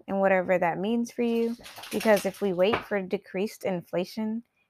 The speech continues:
fairy tale endings, devoid of talking stages and situationships, well, let's just say we're going extinct. But if you are like me,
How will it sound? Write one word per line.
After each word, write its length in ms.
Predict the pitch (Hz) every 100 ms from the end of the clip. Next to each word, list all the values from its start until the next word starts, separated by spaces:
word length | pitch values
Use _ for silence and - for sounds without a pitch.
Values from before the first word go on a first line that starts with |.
| _
fairy 240 | - 202 247
tale 260 | - 208 -
endings, 720 | 170 180 196 220 240 269 - -
devoid 420 | 180 175 190 190
of 160 | 180 -
talking 440 | - 185 202 214
stages 500 | - 220 208 214 185
and 120 | 165
situationships, 1120 | - 180 - 160 160 - 220 - 254 262 - _ - - - _ _ _ _ _ -
well, 840 | 392 381 370 370 370 359 359 349
let's 300 | 330 302 269
just 300 | - 254 247
say 220 | - 214 208
we're 300 | 202 208 196
going 340 | 190 190 180
extinct. 640 | 156 - - 107 - - - _ _ _ _ _ _ _ _ _ _ _ _ _ _ _ - _ _ _ _ _ _ _ _ _ - - _ _ _ _ _
But 180 | 226 233
if 140 | 240 262
you 120 | 247
are 80 | 175
like 240 | 175 196
me, 340 | 175 185 277